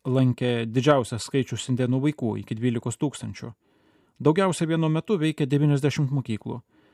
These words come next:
Spėjama, kad per visą mokyklų indėnų vaikams sistemos gyvavimo laikotarpį jas lankė apie šimtas penkiasdešimt tūkstančių vaikų. Apie trečdalis visų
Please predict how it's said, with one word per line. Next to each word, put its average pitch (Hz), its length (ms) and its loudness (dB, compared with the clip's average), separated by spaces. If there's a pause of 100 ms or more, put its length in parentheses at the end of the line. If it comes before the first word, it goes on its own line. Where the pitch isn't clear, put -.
(160)
Spėjama, 123 480 2
kad - 180 -4
per 127 140 0
visą 135 320 0 (260)
mokyklų 135 400 -2
indėnų 127 540 2
vaikams 131 400 -2
sistemos 131 400 0
gyvavimo 123 800 2
laikotarpį 127 560 -2
jas 131 160 -8
lankė 131 280 -6
apie - 180 -12
šimtas 127 320 -6
penkiasdešimt 120 760 -4 (480)
tūkstančių 117 460 -8
vaikų. 117 260 -8 (420)
Apie 131 240 2
trečdalis 131 600 2
visų 147 320 0